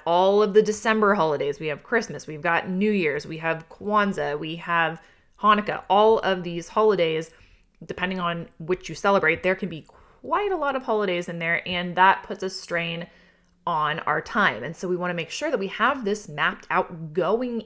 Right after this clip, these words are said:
into quarter four, not midway through November trying to think about what your Black Friday, Cyber Monday deals are going to be. You wanna set yourself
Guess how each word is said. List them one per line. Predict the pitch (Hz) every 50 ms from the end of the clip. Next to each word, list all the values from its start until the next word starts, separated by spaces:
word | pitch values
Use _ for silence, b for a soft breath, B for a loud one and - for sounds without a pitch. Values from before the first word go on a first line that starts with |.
| - -
into | 190 196 202 208 208 208 202 202 - - 185 175 170 165
quarter | - - - 175 175 165 165 160
four, | 156 - - 175 - - 101 95 - -
not | - - 165 170 175 233 277 302 302 - - b b b b b
midway | 190 208 240 254 233 247 247 226
through | 233 233 - 226 220
November | 208 202 190 170 160 180 190 202 180 160 151
trying | 151 - - 185 175 170
to | 170
think | 170 - 180 170
about | 170 160 165 160 -
what | - 175 170 - -
your | 175 165 160 151 -
Black | - 170 151 175 175 160 165 - -
Friday, | - 170 170 160 160
Cyber | 160 - - 170 160 165 160 165
Monday | 156 156 156 156 139 147
deals | 147 143 143 151 156 147 143
are | 143
going | 151 - 156 156 147
to | 151
be. | - -
You | 143 131 143 151
wanna | 175 160 151
set | 147 - - - - 247 262 -
yourself | 220 202 196 - - 180 165 170